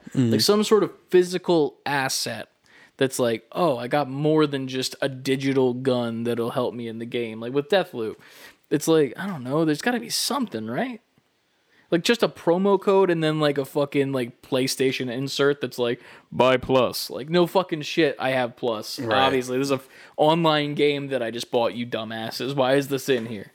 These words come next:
Speaker 1: If it's digital, if that's, like, the happy medium now,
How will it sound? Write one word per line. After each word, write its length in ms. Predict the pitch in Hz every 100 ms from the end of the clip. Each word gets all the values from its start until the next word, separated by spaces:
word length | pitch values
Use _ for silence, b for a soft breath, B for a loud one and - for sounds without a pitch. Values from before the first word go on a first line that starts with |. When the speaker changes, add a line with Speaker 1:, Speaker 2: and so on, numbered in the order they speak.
| -
Speaker 1:
If 180 | 180 165
it's 340 | 247 - - - _ _ 131 107
digital, 680 | 151 185 156 143 123 113 113 _ _ _ _ _ _ _ _ _ _ _ _ _
if 160 | - 117
that's, 360 | 139 165 190 156
like, 420 | 139 - 131 -
the 100 | 120
happy 300 | 127 127 135
medium 440 | 120 120 120 104
now, 420 | 101 101 117 135